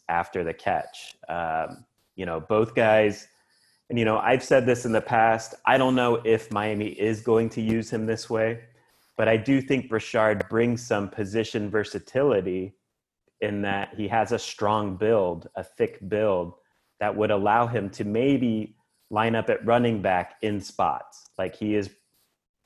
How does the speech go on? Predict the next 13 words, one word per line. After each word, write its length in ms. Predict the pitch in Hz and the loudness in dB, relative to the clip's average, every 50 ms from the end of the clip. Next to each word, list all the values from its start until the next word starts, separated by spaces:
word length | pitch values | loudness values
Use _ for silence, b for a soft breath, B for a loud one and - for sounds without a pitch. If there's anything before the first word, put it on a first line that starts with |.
| _ - | _ -12
primarily 640 | - 113 110 110 117 127 131 135 139 135 127 123 117 | -4 -2 0 0 2 2 4 4 4 4 4 4 2
a 80 | 107 | 2
slot 300 | - - 123 110 104 82 | 2 0 0 0 2 2
receiver 600 | 98 101 - - 117 113 113 110 110 110 104 - - | 0 -4 -4 -4 -2 -2 0 0 0 0 0 -2 -2
all 220 | - 85 90 90 85 | -2 -2 -2 -2 -2
day. 440 | 101 107 113 117 117 110 110 110 - - _ _ _ _ _ _ _ _ _ _ _ _ - | 0 2 2 2 2 2 0 -4 -8 -18 _ _ _ _ _ _ _ _ _ _ _ _ -8
Um, 500 | 104 101 101 98 95 95 92 92 92 - _ _ _ _ _ _ | -6 -4 -2 -2 -2 -4 -4 -6 -10 -12 _ _ _ _ _ _
but, 220 | 120 113 - - | 0 0 0 0
you 100 | 135 147 | 0 2
know, 220 | 127 107 92 87 98 110 - _ - | 2 2 0 -2 -4 -8 -14 _ -4
I 120 | 98 110 | -2 -2
think 320 | 110 - 131 127 117 120 - | -2 0 -2 -2 -2 -2 -6
he, 520 | - - 120 120 117 117 117 117 - - | -6 -4 -2 0 0 0 -2 -4 -6 -12